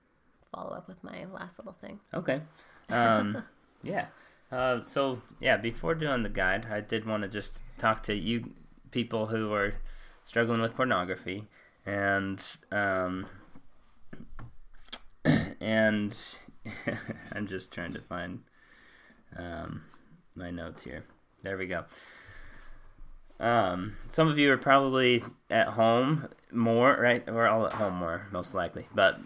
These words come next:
Speaker 2: some of you are probably struggling more with pornography being at home more. Um, and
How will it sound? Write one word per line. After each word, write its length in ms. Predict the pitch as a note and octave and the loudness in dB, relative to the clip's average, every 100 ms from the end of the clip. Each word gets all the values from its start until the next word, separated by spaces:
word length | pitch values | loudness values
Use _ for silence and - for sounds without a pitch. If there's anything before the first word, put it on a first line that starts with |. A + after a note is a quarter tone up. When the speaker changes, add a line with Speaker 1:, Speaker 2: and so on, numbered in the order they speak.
| - | -10
Speaker 2:
some 220 | - C3+ | 0 0
of 80 | C#3 | 4
you 100 | C#3 | 6
are 80 | A#2 | 6
probably 280 | B2+ A#2+ G#2 | 8 8 6
struggling 440 | - B2 A#2+ A2 | 4 4 6 4
more 240 | A2+ A#2 A2 | 6 6 6
with 320 | A#2+ D3 C#3 | 4 2 2
pornography 680 | B2 G#2 G2 G2 - F#2 G2 F2 | 0 2 2 2 -2 -6 -6 -4
being 360 | G2+ F#2+ F2+ F#2 | -2 0 -2 -6
at 160 | - F#2+ | -4 -4
home 260 | - F#2+ F#2 | -2 0 0
more. 300 | F#2 A#1 - - - | 0 -2 -4 -14 -12
Um, 500 | - F#2+ F2 E2 G#2 - - - _ - - | -6 -2 -2 -4 -10 -14 -20 -20 _ -20 -12
and 720 | G2 F#2+ F#2 F2+ F2 F2+ | -10 -6 -4 -4 -4 -6